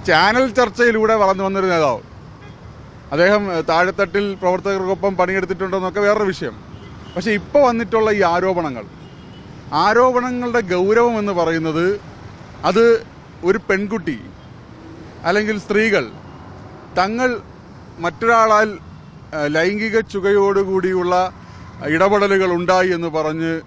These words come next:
പൊതുസമൂഹത്തിനിടയിൽ വെറുതെ വന്ന് പറയുമെന്ന് നമ്മൾ വിചാരിക്കുന്നില്ലല്ലോ. അതും ഒരു നടി, മറ്റൊരു എഴുത്തുകാരി,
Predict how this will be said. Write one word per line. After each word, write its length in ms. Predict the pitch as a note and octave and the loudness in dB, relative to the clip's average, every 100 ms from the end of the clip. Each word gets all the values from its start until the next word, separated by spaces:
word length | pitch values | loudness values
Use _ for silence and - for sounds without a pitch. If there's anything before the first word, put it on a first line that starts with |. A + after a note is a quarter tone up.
| - | -10
പൊതുസമൂഹത്തിനിടയിൽ 1080 | D#3+ F3+ F3 F#3 E3+ F3 E3+ E3 E3 E3 E3 | -6 -4 -4 -4 -4 -4 -2 0 0 0 -2
വെറുതെ 300 | D3 D3+ F3+ | 0 2 2
വന്ന് 200 | F#3 F#3 | 2 0
പറയുമെന്ന് 460 | E3 E3+ F3+ F#3 F#3 | 2 2 2 0 -2
നമ്മൾ 180 | F3+ | 0
വിചാരിക്കുന്നില്ലല്ലോ. 720 | F3 F#3 F#3 F3+ F3+ D#3 B2 - - - - - - - C#3 | 4 4 4 2 2 0 -2 -8 -16 -20 -20 -20 -20 -6 2
അതും 300 | E3+ G#3 F3 | 2 2 2
ഒരു 140 | F3+ F3+ | 2 2
നടി, 320 | D#3 E3+ F#3 - - - - - - - - D#3 | 2 0 -4 -12 -20 -20 -20 -20 -20 -20 -10 -4
മറ്റൊരു 280 | D#3 G3 | 0 2
എഴുത്തുകാരി, 600 | D#3+ E3 F3+ G3+ F#3 F3+ | 2 2 2 2 4 2